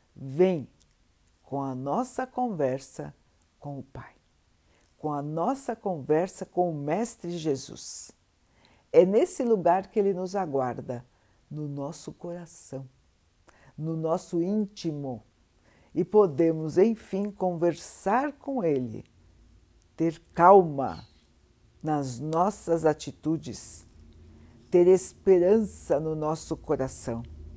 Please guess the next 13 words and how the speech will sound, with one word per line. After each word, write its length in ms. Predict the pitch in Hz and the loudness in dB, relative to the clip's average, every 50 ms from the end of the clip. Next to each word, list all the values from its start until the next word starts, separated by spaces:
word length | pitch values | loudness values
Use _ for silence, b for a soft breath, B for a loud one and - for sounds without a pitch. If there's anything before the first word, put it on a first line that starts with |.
| - B B B B B B B | -20 B B B B B B B
e 120 | - 180 170 | -2 -2 0
viver 420 | 151 175 175 143 131 156 156 147 | 0 0 -2 0 2 4 4 4
a 80 | 143 143 | 4 2
vida 540 | 143 127 - 175 226 254 240 - 240 247 202 | 0 -2 0 0 2 2 4 6 6 6 6
de 80 | 208 | 4
uma 180 | 220 185 202 185 | -2 -2 -2 -2
maneira 680 | 175 180 165 143 131 131 139 165 190 202 185 190 185 B B B B B B - - | -2 -2 -2 -2 -2 0 2 2 4 2 0 -2 -4 B B B B B B -20 -16
muito 800 | 139 143 147 156 160 165 170 180 185 190 180 175 - - - 190 | -12 -10 -8 -6 -4 -4 -4 -4 -4 -4 -6 -8 -10 -10 -8 -8
mais 600 | 180 156 139 127 131 127 131 139 139 - - - - - - | -6 -6 -6 -6 -6 -6 -6 -8 -10 -12 -16 -18 -20 -14 -8
leve 720 | 107 127 143 151 151 143 131 131 120 - - 120 120 - - - - - - - - - - - | -4 -2 0 2 4 4 4 2 0 -4 -8 -10 -10 -10 -12 -14 -20 -20 -20 -20 -20 -20 -20 -18
do 160 | - 143 143 - | -12 -10 -10 -10
que 220 | - - 170 151 | -8 -8 -8 -8
antes. 600 | 120 107 120 - - - - - - - - - | -8 -10 -14 -16 -20 -20 -18 -18 -16 -16 -16 -16